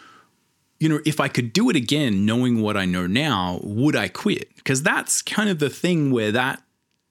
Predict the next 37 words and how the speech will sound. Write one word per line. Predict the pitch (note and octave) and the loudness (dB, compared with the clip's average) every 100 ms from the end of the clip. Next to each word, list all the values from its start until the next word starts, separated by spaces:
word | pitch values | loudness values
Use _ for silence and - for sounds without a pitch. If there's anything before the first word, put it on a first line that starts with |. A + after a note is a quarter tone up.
| _ _ _ _ _ - | _ _ _ _ _ -4
that | D3+ E3 | -2 0
has | C#3 G#2 | 0 0
changed | - - A3 C3+ G#2 | 0 2 4 2 2
over | G#2 F#2+ | 0 0
time, | - E3 A2+ | 0 0 2
my | G2 | 0
opinion | A#2 - G#3 F3 | -2 0 2 2
of | G2+ F2+ | 0 -2
that. | D#2 - - - - | -6 -8 -16 -10 0
Early | D#3+ C3+ | 2 4
on, | C3 B2 | 2 2
I | G2+ | 0
was | F2+ | 0
very | G#2 F#2 | -2 -2
much | F#2 - | -4 -6
like, | - | -6
"Ah, | - B2 G2+ | -4 -2 0
why | B2 | 0
did | C3+ G#2+ | 0 0
I | |
waste | G2+ G2+ A2+ - | 0 0 2 0
that | - - | 0 -2
time | - D3+ D3+ G2 A2+ | 0 0 0 0 0
doing | D#3+ D3 | 2 0
this?" | F2+ - - - - - | -2 -6 -10 -12 -18 -8
The | D3 | 0
more | F#3 D4 | 2 2
that | D#3+ | 0
I've | B2 - | -2 -4
progressed, | G#2+ F2+ C3 E3+ D#2+ - - | -8 -4 -2 -2 -2 -4 -6
what | C3 | -4
I've | B2 - | -4 -2
kind | A#2 | -4
of | F#2 | -4
found | - E3 D#3+ G#2+ | -2 -2 0 0
is | G#2 G#2 | 0 -2
that, | G#2 | -2